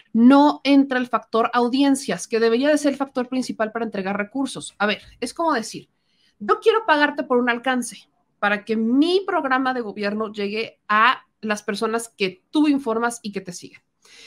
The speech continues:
Entonces, la lógica indica, no es, no es cosa tampoco de ciencia, que le vas a dar un mayor recurso a las personas que alcancen más gente. Esto incluyendo medios digitales, o sea, di-, de las distintas maneras de distribución.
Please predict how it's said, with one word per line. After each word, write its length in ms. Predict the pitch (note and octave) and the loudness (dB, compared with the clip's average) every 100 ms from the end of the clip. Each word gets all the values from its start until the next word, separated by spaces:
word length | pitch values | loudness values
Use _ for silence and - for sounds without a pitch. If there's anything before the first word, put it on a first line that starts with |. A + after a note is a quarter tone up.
| - | -16
Entonces, 720 | - C4+ A4 A4+ D#4+ F4 - _ _ _ _ _ _ _ _ | -10 2 4 4 2 -6 -10 _ _ _ _ _ _ _ _
la 220 | C4 C#4+ | 4 6
lógica 560 | C#4+ F#4+ B4+ G4 F#4+ D#4 | 8 8 6 2 0 2
indica, 480 | D4+ D4+ D4 D4 C#4 | 4 2 0 -4 -4
no 220 | A3 G#3+ | -2 0
es, 160 | G#3+ - | -2 -8
no 140 | E3 | -10
es 100 | E3+ | -10
cosa 260 | - G3 G3 | -8 -8 -8
tampoco 340 | F3 F3+ F3+ | -8 -8 -6
de 80 | G3+ | -6
ciencia, 440 | G3+ C4 A3 G#3+ - _ _ _ - | -4 -4 -6 -10 -16 _ _ _ -4
que 100 | C4 | 0
le 80 | C#4 | 2
vas 220 | E4 G#4 | 0 0
a 60 | |
dar 120 | F#4 F4+ | -2 -2
un 80 | |
mayor 280 | E4 C4 C#4 | -4 -4 -4
recurso 360 | C#4 C#4 B3+ C4+ | -6 -8 -10 -8
a 40 | |
las 140 | B3 A#3+ | -10 -8
personas 440 | A3 A3+ A#3+ A#3+ | -8 -6 -6 -6
que 100 | A3 | -4
alcancen 560 | G#3 G#3 A3+ A#3 A#3 A#3 | -4 -2 -4 -4 -4 -4
más 220 | A#3+ - | -6 -6
gente. 500 | D4 C#4 A#3+ - _ _ _ _ _ _ _ _ _ _ _ _ _ _ _ | -2 -2 -4 -12 _ _ _ _ _ _ _ _ _ _ _ _ _ _ _
Esto 360 | - F4+ - G4+ C5+ - _ | -2 -2 0 -2 -2 -4 _
incluyendo 800 | B3+ A#3 A3+ G#3+ A3 A3 A3+ - | -6 -4 -4 -2 0 -2 -4 -6
medios 340 | F3+ F3+ F#3 F#3+ | -6 -4 -4 -6
digitales, 960 | G3 G#3+ - E4 D#4+ D4+ C#4+ C#4 C#4+ | -8 -10 0 2 2 0 0 0 -2
o 40 | |
sea, 220 | G#3+ F#3+ - | -8 -14 -16
di-, 320 | G3+ G#3 G#3 | -12 -8 -8
de 200 | G3+ G#3 | -8 -2
las 180 | A#3+ A#3+ | 2 2
distintas 380 | A#3+ B3 D#4+ F#4 | 0 -4 -6 -2
maneras 360 | D4 C4 C4+ C4 | -2 0 -2 -4
de 80 | |
distribución. 580 | G#3+ G3+ F#3+ E3+ - C#3+ | -6 -8 -12 -12 -14 -18